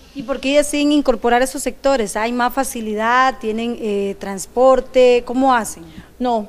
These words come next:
Speaker 2: en este momento no, no tenemos nada en especial. Tenemos lo mismo, los mismos camiones, las mismas, el mismo personal,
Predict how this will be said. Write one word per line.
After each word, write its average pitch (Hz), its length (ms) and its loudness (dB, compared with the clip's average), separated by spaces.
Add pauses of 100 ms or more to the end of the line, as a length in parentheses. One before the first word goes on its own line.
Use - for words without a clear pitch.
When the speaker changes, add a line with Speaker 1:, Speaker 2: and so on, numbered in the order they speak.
Speaker 2:
en 220 140 -6
este 262 220 -4
momento 302 680 -2
no, 240 400 0
no 240 200 0
tenemos 302 340 -2
nada 294 240 2
en 311 60 -2
especial. 202 600 -2 (800)
Tenemos 220 320 -2
lo 208 120 -2
mismo, 269 640 -2
los 226 120 -2
mismos 196 380 -10 (260)
camiones, 240 680 0
las 196 140 -2
mismas, 196 320 -8
el 208 60 -6
mismo 220 240 -4
personal, 240 600 -4